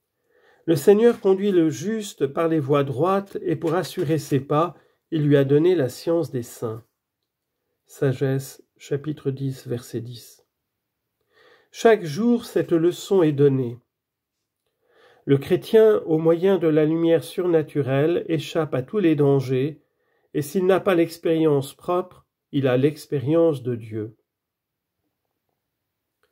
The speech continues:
Soyez béni, divin Esprit, pour cette lumière que vous répandez en nous,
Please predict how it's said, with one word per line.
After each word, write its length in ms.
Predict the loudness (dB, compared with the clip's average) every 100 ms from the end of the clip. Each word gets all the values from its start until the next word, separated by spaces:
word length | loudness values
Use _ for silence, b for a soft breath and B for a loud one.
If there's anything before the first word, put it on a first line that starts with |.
| b b b b b
Soyez 520 | -4 4 4 6 2
béni, 600 | 4 4 4 2 0 -2
divin 480 | -2 -4 -2 0 2
Esprit, 580 | 2 0 -12 -6 -4 -4
pour 220 | -4 -8
cette 320 | -4 -4 -2
lumière 720 | -2 -2 0 2 2 0 -4
que 80 | -4
vous 160 | 0 2
répandez 600 | 2 2 2 2 2 2
en 140 | 4
nous, 300 | 2 0 -4